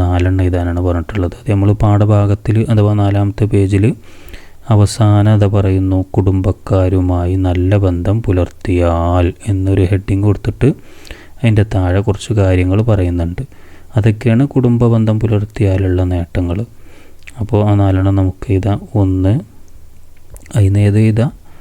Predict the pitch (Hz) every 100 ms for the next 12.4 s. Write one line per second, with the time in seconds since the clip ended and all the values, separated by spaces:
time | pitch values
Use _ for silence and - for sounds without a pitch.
0 | - - - - 104 101 101 95 95 95
1 | 107 104 92 - 110 107 104 113 - -
2 | - 104 95 95 - - 92 - - -
3 | - - - - - - - 123 98 -
4 | - 98 92 92 95 98 92 90 90 82
5 | 104 - - - - - - - - -
6 | - - - - - - - - - -
7 | - - - - 143 110 - - 117 110
8 | 107 101 98 98 - - - - - -
9 | - - - - - - - - - -
10 | 123 110 98 92 90 90 - 92 110 -
11 | - - - - - 110 107 107 107 107
12 | 107 104 -